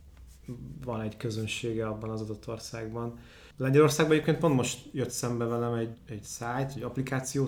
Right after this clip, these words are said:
Two Tracks néven, vagy Track, two track pont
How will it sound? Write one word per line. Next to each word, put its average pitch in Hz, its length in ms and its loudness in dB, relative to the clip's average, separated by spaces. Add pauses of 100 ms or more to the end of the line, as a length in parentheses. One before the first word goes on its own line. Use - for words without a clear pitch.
(140)
Two 131 280 -2
Tracks - 520 -6
néven, 120 500 -4
vagy 113 120 -6
Track, 123 460 -8
two 135 140 0 (360)
track - 360 -6 (180)
pont 113 360 -6